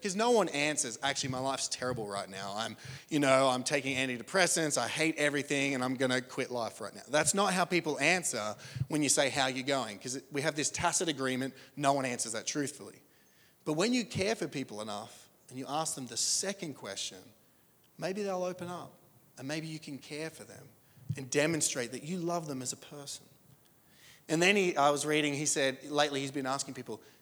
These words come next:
"Hey, my family, we pray together every night for a period of time over dinner. Can,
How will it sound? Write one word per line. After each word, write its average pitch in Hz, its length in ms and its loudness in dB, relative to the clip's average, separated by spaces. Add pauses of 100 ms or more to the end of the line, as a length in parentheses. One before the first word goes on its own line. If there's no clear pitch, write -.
"Hey, 208 220 -4 (100)
my 175 220 0
family, 190 380 -2
we 170 100 -2
pray 156 260 -2
together 127 360 -4
every 139 260 -4
night 117 260 -4
for 104 240 -8 (300)
a - 60 -18
period 131 280 -4
of 123 60 -6
time 117 260 -6
over 110 140 -6
dinner. 104 260 -6 (560)
Can, 196 200 -10